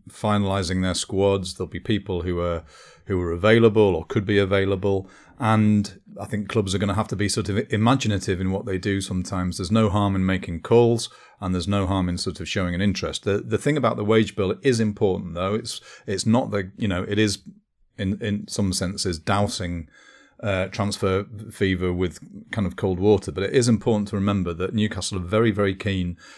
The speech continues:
not just to get better, but to protect what they have. And, you know, they, they are absolutely adamant that they don't want to go down the route of bringing people in who are on a huge amount of money, who may not show the same commitment, who have the potential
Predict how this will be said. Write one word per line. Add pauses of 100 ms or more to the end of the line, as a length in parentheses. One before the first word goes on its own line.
(360)
not
just
to
get
better,
but
to
protect
what
they
have. (420)
And, (500)
you
know, (120)
they,
they (100)
are
absolutely
adamant
that
they
don't
want
to
go
down
the
route (260)
of
bringing
people
in (220)
who
are
on
a
huge
amount
of
money,
who
may
not
show
the
same
commitment,
who
have
the
potential